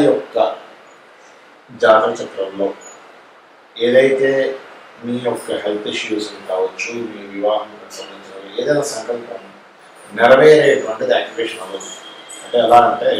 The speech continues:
చిన్న ఎగ్జాంపుల్ చెప్తాను చూడండి. ఇప్పుడు మనకి ఒక పది స్విచ్లు ఉన్నాయి, అందులో ఒక స్విచ్ మాత్రం వేస్తేనే లైట్ వెలుగుతుంది. మనం ఏం చేస్తాం, ఒక నాలుగైదో, ఒక ఐదు ఆరు స్విచ్లు ట్రై చేసి వెలగట్లేదని వదిలేస్తాం.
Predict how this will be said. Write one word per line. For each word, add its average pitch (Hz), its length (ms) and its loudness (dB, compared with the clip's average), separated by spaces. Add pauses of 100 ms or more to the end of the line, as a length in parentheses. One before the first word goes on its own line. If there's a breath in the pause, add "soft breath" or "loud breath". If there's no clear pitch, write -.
(120)
చిన్న - 200 -12
ఎగ్జాంపుల్ - 420 -8
చెప్తాను - 400 -18
చూడండి. - 200 -20 (480)
ఇప్పుడు - 200 -2 (380)
మనకి 117 340 -4 (760)
ఒక - 80 -2 (120)
పది 135 220 4
స్విచ్లు 147 380 -6
ఉన్నాయి, - 240 -10 (680)
అందులో 160 280 4 (760)
ఒక - 180 0
స్విచ్ 165 300 -2 (100)
మాత్రం 135 360 -2
వేస్తేనే 117 440 2
లైట్ - 200 -2
వెలుగుతుంది. - 380 -10 (420)
మనం 147 160 2 (100)
ఏం 147 140 -2
చేస్తాం, 123 340 2 (380)
ఒక 120 80 -6 (140)
నాలుగైదో, 123 440 2 (140)
ఒక - 120 -4 (120)
ఐదు 120 200 2
ఆరు 120 200 0
స్విచ్లు - 380 -10
ట్రై - 140 -4 (100)
చేసి 120 200 -6 (100)
వెలగట్లేదని 104 600 -8
వదిలేస్తాం. - 400 -16